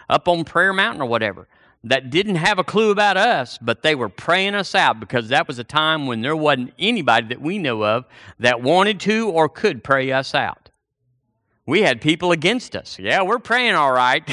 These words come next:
<laughs> It's not good." Well, we had people praying. You can't do it by yourself. God doesn't want you to do it by yourself, and I'm telling you,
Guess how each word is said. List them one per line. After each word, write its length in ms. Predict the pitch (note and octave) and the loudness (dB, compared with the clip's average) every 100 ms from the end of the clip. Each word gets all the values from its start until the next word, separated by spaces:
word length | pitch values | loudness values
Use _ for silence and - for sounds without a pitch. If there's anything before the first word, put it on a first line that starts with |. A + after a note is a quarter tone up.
| - F#3+ | -6 -4
<laughs> 400 | - G3+ D#3+ - | -2 -2 -4 -2
It's 640 | F3 - F#3+ F#3 G3+ F#3 | -2 0 0 0 -2 -4
not 320 | G3+ G3+ G3 | -2 -2 0
good." 420 | G#3+ G#3+ E3 B2 A#2+ E3 E3+ D#3+ | -2 0 0 -2 -6 -10 -10 -8
Well, 520 | - D#3 D3 D3+ E3 E3 | -2 2 4 4 2 0
we 200 | F#3 G3 | 0 0
had 200 | F#3 - | 0 0
people 300 | F#3 F#3+ - | -2 -2 -2
praying. 340 | G3+ G3+ D#3+ | -2 -2 -2
You 140 | A3 | -6
can't 280 | - B3 A#3 | 0 -2 0
do 120 | B3+ | -2
it 120 | D4+ A3+ | -2 0
by 140 | F#3 | 0
yourself. 720 | D3+ B2+ - B2 F2 - _ _ - D3 | 0 -4 -6 -4 -4 -8 _ _ -10 0
God 240 | E3+ E3 | 0 2
doesn't 240 | F#3 E3+ | 0 0
want 280 | D#3 A#3 - | 0 0 -2
you 60 | A#3+ | -4
to 100 | A3 | -2
do 140 | A3+ | -2
it 60 | G3 | 0
by 200 | G3+ G#3 | 0 0
yourself, 500 | G3+ D#3+ G#3 G#3+ - | -2 -2 0 0 0
and 180 | D3+ D3 | -2 0
I'm 120 | C#3 | 0
telling 400 | - A3 G#3+ C#3+ | 0 -2 0 -2
you, 160 | B2 | -4